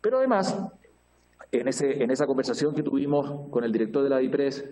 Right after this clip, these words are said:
Matías Acevedo, y con Patricio Santamaría, y me tocó estar a mí, llegamos a un marco de entendimiento respecto de cómo íbamos a funcionar en torno a los recursos que necesita el servicio electoral.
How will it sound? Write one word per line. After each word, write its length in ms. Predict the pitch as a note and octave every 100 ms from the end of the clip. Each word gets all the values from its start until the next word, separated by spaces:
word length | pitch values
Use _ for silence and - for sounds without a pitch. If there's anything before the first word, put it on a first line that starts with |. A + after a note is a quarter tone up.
| -
Matías 300 | A2 B2 A#2+
Acevedo, 360 | B2 C3 C3
y 80 | B2+
con 140 | A2+ G2+
Patricio 300 | G#2 A#2 B2
Santamaría, 640 | B2 B2+ C3 C3+ C3 C3+ -
y 100 | F#2+
me 100 | F#2+
tocó 200 | G2 A2
estar 180 | - B2+
a 40 |
mí, 200 | C#3 C#3+ D3 D3 - - - -
llegamos 360 | A2 A#2+ C#3+ D3
a 40 |
un 80 | D3
marco 240 | D3 D3 D3
de 40 |
entendimiento 580 | C#3+ C3+ C3 D3 D3 D3+
respecto 400 | C3 C#3+ C#3 C#3
de 100 | C3
cómo 260 | C#3+ C#3 C#3+
íbamos 260 | C#3 B2
a 60 | B2
funcionar 540 | C3+ A#2 C3 C#3 D#3+
en 180 | D3+ -
torno 260 | D3 D3 C#3+
a 60 |
los 120 | C3
recursos 440 | B2 B2 F3 E3+ E3+
que 100 | D3+
necesita 440 | B2 A#2+ F#3+ F#3
el 80 | B2+
servicio 320 | A#2+ A2 A2+
electoral. 500 | G2+ F#2+ F#2+ G2 F2+